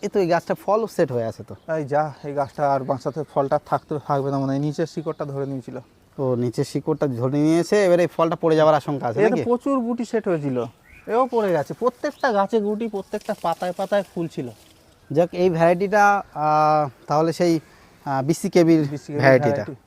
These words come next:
Speaker 2: খুব ভালো ভ্যারাইটি।
Speaker 1: আচ্ছা, কি দাম রাখা হয়েছে?
Speaker 2: এটা আমি আড়াইশো টাকা করে দাম রেখেছি।
Speaker 1: আড়াইশো টাকা। যেহেতু কত সুন্দর গাছ, খুব
Speaker 2: পাতার
Speaker 1: সুন্দর
Speaker 2: কালার
Speaker 1: হেলথ।
Speaker 2: দেখলেই বোঝা যাবে গাছের কোয়ালিটি।
Speaker 1: খুব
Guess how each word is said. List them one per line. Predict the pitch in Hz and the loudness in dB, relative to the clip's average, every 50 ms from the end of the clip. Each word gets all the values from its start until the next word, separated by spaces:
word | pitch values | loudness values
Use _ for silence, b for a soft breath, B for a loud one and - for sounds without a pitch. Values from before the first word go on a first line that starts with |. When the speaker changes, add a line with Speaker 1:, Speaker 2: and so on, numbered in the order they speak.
| _ _ _ - | _ _ _ -16
Speaker 2:
খুব | 165 156 | -14 -12
ভালো | 135 139 143 143 143 | -8 -6 -6 -6 -6
ভ্যারাইটি। | 135 131 127 - - - 131 - _ _ _ | -4 -6 -6 -8 -10 -14 -18 -20 _ _ _
Speaker 1:
আচ্ছা, | 143 120 - - | -12 -12 -12 -6
কি | - 170 156 | -4 -2 0
দাম | 143 139 139 143 143 | 0 0 2 2 0
রাখা | 143 131 - 127 117 | 0 -2 -4 -4 -6
হয়েছে? | 107 101 - - 101 - - | -6 -6 -10 -14 -18 -10 -4
Speaker 2:
এটা | 165 160 165 - 185 170 | -2 -2 -2 -2 -2 -4
আমি | 175 180 | -4 -4
আড়াইশো | 170 156 151 147 143 - 160 | -4 -4 -4 -4 -4 -6 -6
টাকা | 160 151 151 | -6 -6 -6
করে | 143 160 156 156 | -6 -6 -8 -8
দাম | 131 135 131 | -6 -6 -8
রেখেছি। | 127 123 123 131 | -6 -4 0 2
Speaker 1:
আড়াইশো | 135 135 127 - 120 | 2 2 0 -2 -6
টাকা। | 107 107 101 104 98 107 b b b b b _ 127 | -8 -8 -10 -10 -12 -14 b b b b b _ -4
যেহেতু | 120 135 156 160 165 - 185 185 170 - | 2 4 4 4 4 2 0 -2 -2 -2
কত | 185 175 - - | -4 -2 -2 -2
সুন্দর | 190 - - - 156 156 156 175 170 156 | -4 -4 0 2 2 4 6 6 6 6
গাছ, | 147 143 156 185 185 - - - _ _ _ | 6 6 6 6 4 0 -8 -20 _ _ _
খুব | - 156 - | -14 -4 0
Speaker 2:
পাতার | - 170 175 190 214 214 208 | 2 2 4 4 4 4 2
Speaker 1:
সুন্দর | - 175 180 180 | 4 4 4 6
Speaker 2:
কালার | 185 196 190 | 6 6 6
Speaker 1:
হেলথ। | 151 | 6
Speaker 2:
দেখলেই | 143 156 151 - 214 208 | 4 2 4 4 4 4
বোঝা | 196 170 165 156 147 | 4 2 0 0 0
যাবে | 139 131 131 143 139 | 0 0 0 0 0
গাছের | 147 143 - - 147 | 0 0 0 -2 -6
কোয়ালিটি। | 127 - 139 127 117 113 - 131 117 - _ _ _ _ _ _ _ | -4 -4 -4 -4 -4 -8 -12 -16 -18 -20 _ _ _ _ _ _ _
Speaker 1:
খুব | - - 220 | -6 -6 -6